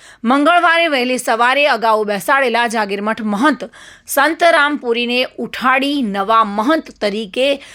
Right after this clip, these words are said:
કાર્તિક પુરીને સંઘર્ષપૂર્વક બેસાડી દીધા હોવાની પોલીસને જાણ થતાં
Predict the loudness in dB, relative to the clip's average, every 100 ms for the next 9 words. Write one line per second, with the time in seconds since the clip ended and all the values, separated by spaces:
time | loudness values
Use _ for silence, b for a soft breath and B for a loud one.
0 | B _ 0 2 2 2 0 -2 -6 -4
1 | -2 -2 -2 -2 -2 -2 -4 0 0 0
2 | -4 -4 -2 0 0 -2 _ _ -4 -2
3 | 0 0 0 -2 -4 0 0 0 0 0
4 | 0 -4 -4 -4 -4 -8 -8 -8 -4 0
5 | 2 0 -2 -4 -6 -6